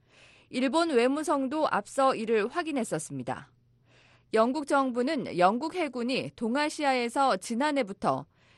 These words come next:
유엔의 대북 제재를 위반하는 행위들에 대해 적극적인 제지 활동을 하고 있다고 강조했습니다.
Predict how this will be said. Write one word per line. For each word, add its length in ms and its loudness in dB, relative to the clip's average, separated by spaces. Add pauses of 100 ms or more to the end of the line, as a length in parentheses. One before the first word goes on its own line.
유엔의 400 4
대북 340 0
제재를 420 2
위반하는 540 0
행위들에 440 -4
대해 440 -2
적극적인 920 -2
제지 360 -2
활동을 480 -2
하고 220 -4
있다고 420 -4
강조했습니다. 840 -6